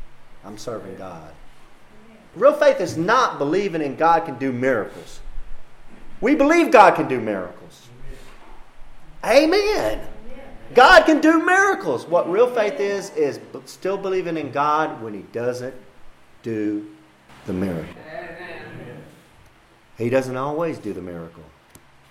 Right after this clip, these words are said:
Verse nineteen, "Then was Nebuchadnezzar full of fury, and the form of his visage was changed against Shadrach, Meshach, and Abednego. Therefore he spake and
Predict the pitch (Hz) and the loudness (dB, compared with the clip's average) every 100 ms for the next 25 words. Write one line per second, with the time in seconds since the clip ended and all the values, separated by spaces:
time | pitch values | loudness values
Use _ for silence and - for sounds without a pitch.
0 | _ - - - - - - - - - | _ -20 -20 -20 -20 -20 -20 -18 -18 -18
1 | - - 120 127 131 143 143 156 139 131 | -20 -12 -2 -2 2 0 0 -2 0 -2
2 | 127 127 143 147 143 143 135 131 156 143 | -2 0 -2 0 0 2 2 -2 0 0
3 | - 147 143 139 117 - 143 131 127 117 | 0 2 4 4 2 0 0 0 -2 2
4 | 143 143 139 110 - 139 143 120 131 127 | 2 2 -10 -12 -2 0 0 -4 -6 -2
5 | 147 131 135 135 143 147 135 120 139 139 | 0 4 2 2 -2 -2 -2 -2 -4 -2
6 | 131 135 143 127 135 147 127 123 - 147 | 4 4 4 2 -2 -2 -4 -6 0 4
7 | 151 160 110 | 6 4 -6